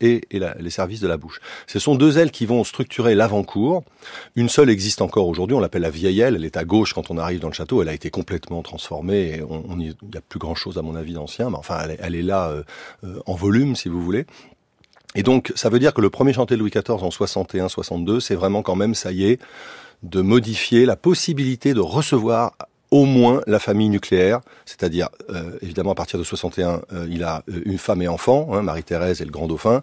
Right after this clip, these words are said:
sa mère, Anne d'Autriche, hein, qui meurt en soixante-six, donc, euh, dont, dont il est très proche,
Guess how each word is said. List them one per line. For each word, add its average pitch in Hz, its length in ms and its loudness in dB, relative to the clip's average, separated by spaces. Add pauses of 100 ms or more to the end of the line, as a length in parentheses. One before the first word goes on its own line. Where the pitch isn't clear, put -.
(160)
sa - 160 0
mère, 101 300 4
Anne 82 100 -8
d'Autriche, 87 400 -6
hein, 90 80 -6
qui - 140 -8
meurt 92 180 0
en - 60 -6
soixante-six, 135 560 -8
donc, - 220 -10
euh, - 20 -16 (180)
dont, 76 220 -12
dont 85 100 -10
il 82 160 -12
est 78 60 -10
très 95 160 -6
proche, 135 440 2